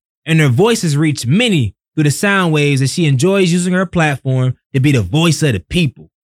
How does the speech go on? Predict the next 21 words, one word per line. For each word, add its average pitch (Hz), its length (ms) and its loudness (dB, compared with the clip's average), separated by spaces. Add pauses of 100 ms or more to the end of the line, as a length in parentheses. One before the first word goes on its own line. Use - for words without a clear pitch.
(340)
Radio 247 380 0
has 175 100 -2
allowed 185 380 -2
her 170 120 0
to 139 80 0
serve 202 320 0
as 143 80 0
a 127 80 -2
catalyst 226 560 -4
for - 80 -8
positive 202 460 -2
change 185 260 0
in 160 80 -2
the 185 80 -2
community, 139 500 2 (380)
and 143 180 2
once 269 180 2
she 226 100 -2
found 208 320 0
her 170 80 2
voice, 247 440 0